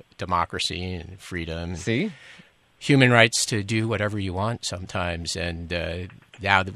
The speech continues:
Speaker 1: we, we'll have neighborhood committees and informants just like they have in China.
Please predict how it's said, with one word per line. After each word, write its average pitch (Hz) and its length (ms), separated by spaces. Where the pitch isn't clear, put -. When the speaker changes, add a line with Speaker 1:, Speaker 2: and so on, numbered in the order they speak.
Speaker 1:
we, 98 140
we'll 101 200
have 95 140
neighborhood 98 520
committees 98 440
and 90 80
informants 95 560
just - 240
like 85 140
they 98 120
have 95 160
in 87 80
China. 92 360